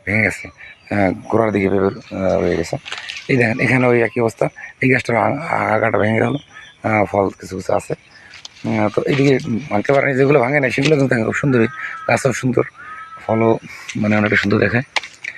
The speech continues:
দেখেন এইটাও কিন্তু সেই, আহ, টপ লেডির যে অবস্থা দেখেন।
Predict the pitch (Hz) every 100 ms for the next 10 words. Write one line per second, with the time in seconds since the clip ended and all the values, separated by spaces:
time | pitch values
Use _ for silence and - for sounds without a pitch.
0 | - - - - 113 113 120 120 113 104
1 | - 113 107 98 - - - - - 110
2 | 107 104 107 104 101 98 98 95 - -
3 | - - - - - - 98 95 98 104